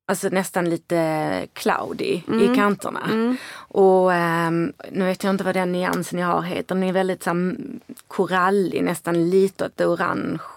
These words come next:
Speaker 1: hållet. Alltså
Speaker 2: Ja.
Speaker 1: rosa, koralligt, orange, någonting. <laughs> Men att man duttar in med fingertoppen.
Speaker 2: Ja.
Speaker 1: Blir det superfint.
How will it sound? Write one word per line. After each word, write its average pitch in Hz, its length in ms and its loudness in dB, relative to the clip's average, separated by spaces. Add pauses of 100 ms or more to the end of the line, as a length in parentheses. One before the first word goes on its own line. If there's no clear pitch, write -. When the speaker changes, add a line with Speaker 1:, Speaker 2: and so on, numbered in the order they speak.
(260)
Speaker 1:
hållet. - 400 -2
Alltså - 220 -4
Speaker 2:
Ja. 208 380 2
Speaker 1:
rosa, - 340 -4 (100)
koralligt, - 880 -6 (220)
orange, - 360 -6 (140)
någonting. 156 520 -6 (200)
<laughs> - 880 0
Men 202 200 4
att 185 80 2
man 190 180 4
duttar 175 360 0
in 175 260 0
med 180 120 -2
fingertoppen. - 960 -2
Speaker 2:
Ja. 190 280 -4 (220)
Speaker 1:
Blir 185 200 0
det 170 280 0 (340)
superfint. - 1200 -6